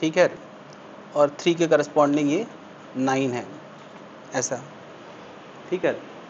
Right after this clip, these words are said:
बहुत perfect नहीं है, यहाँ ऊंचाई में थोड़ा छोटा छोटा कर दिया है, Basic shape यही रहेगा।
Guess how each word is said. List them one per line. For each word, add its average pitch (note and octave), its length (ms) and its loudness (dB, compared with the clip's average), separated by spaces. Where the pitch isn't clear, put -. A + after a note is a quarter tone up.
बहुत F3+ 220 10
perfect F3+ 340 8
नहीं F3+ 160 10
है, A#3 100 2
यहाँ F#3+ 200 12
ऊंचाई E3+ 360 12
में E3 120 8
थोड़ा E3 180 10
छोटा D3 260 4
छोटा C#3 260 4
कर B2 180 2
दिया A#2+ 180 -4
है, - 1040 -12
Basic A3 340 12
shape G#3+ 260 10
यही E3 200 12
रहेगा। B2+ 340 4